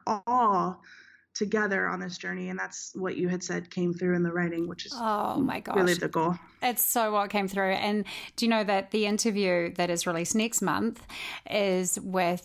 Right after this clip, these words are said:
Speaker 2: Monica Berg, and we're talking all about ego versus consciousness and the energy that comes with that. So,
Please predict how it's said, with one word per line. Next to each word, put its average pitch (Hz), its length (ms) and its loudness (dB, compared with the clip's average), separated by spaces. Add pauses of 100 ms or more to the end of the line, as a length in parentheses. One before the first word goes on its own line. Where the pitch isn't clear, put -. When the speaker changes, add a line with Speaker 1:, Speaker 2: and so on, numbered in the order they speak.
(120)
Speaker 2:
Monica 214 400 2
Berg, 185 500 2
and 180 220 -2
we're 190 100 2
talking 208 440 0
all 208 200 2
about 196 380 0
ego 190 320 4
versus 180 460 0
consciousness 185 720 0
and 175 160 0
the 170 120 -2
energy 180 360 0
that - 180 -6
comes 185 380 -2
with 175 220 -2
that. - 360 -4
So, 220 300 2